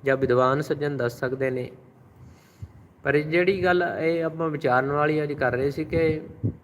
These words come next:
ਜਿਹੜਾ ਤਤਕਰੇ ਦੇ ਵਿੱਚ ਉਹ ਜਪ ਨਿਸ਼ਾਨ ਲਿਖਿਆ ਹੈ, ਉਹ ਪੁਰਾਤਨ ਸਰੂਪਾਂ ਤੇ ਪੁਰਾਤਨ ਪੋਥੀਆਂ ਦੇ ਵਿੱਚ ਹੀ ਕਿਉਂ ਮਿਲਦਾ ਹੈ, ਅੱਜ ਜਿਹੜੇ ਨਵੇਂ ਸਰੂਪ ਛਪ ਰਹੇ ਨੇ,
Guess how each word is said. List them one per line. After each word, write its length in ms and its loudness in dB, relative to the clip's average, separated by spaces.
ਜਿਹੜਾ 240 4
ਤਤਕਰੇ 480 0
ਦੇ 140 -2
ਵਿੱਚ 240 -2
ਉਹ 120 0
ਜਪ 320 2
ਨਿਸ਼ਾਨ 520 0
ਲਿਖਿਆ 440 -2
ਹੈ, 60 -4
ਉਹ 80 0
ਪੁਰਾਤਨ 800 2
ਸਰੂਪਾਂ 500 -4
ਤੇ 120 -6
ਪੁਰਾਤਨ 460 0
ਪੋਥੀਆਂ 460 -2
ਦੇ 120 4
ਵਿੱਚ 240 0
ਹੀ 140 -4
ਕਿਉਂ 240 -4
ਮਿਲਦਾ 360 -2
ਹੈ, 360 0
ਅੱਜ 100 -2
ਜਿਹੜੇ 320 0
ਨਵੇਂ 300 0
ਸਰੂਪ 340 -4
ਛਪ 280 -6
ਰਹੇ 120 -2
ਨੇ, 180 -4